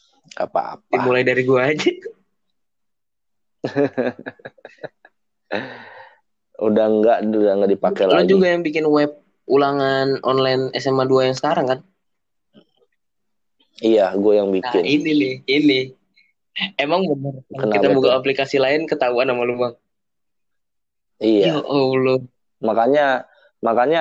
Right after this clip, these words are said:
Speaker 1: ada beberapa browser yang bandel banget nih, kelas sebelas doang ini, sebelas ipa empat, sebelas ipa
Speaker 2: Nggak tahu
Speaker 1: enam,
Speaker 2: tuh ya.
Speaker 1: I P S
Speaker 2: empat,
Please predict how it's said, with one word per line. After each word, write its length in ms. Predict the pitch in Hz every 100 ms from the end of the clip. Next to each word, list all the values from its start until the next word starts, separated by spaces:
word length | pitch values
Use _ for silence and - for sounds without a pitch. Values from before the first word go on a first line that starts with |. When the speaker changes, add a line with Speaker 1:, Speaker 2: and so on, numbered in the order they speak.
| 123
Speaker 1:
ada 100 | 120
beberapa 500 | 113 107 107 98 107
browser 720 | 104 107 92 - 107 127 - -
yang 460 | 107 101 104 104 - _
bandel 400 | - 113 117 113
banget 320 | 113 113 123
nih, 120 | 147 123
kelas 300 | - 120 107
sebelas 400 | 113 117 110 -
doang 320 | 123 123 131
ini, 160 | 117 120
sebelas 380 | - 107 98 -
ipa 240 | 82 90
empat, 480 | 101 117 - 117 - - - _ _ _ _
sebelas 480 | - 110 107 107 110
ipa 260 | 107 - -
Speaker 2:
Nggak 260 | 110 113 107
tahu 100 | 131
Speaker 1:
enam, 60 | 127
Speaker 2:
tuh 80 |
ya. 100 | 123 127 135 _ 127
Speaker 1:
I 100 | 123
P 100 | - 95
S 80 |
Speaker 2:
empat, 100 | 131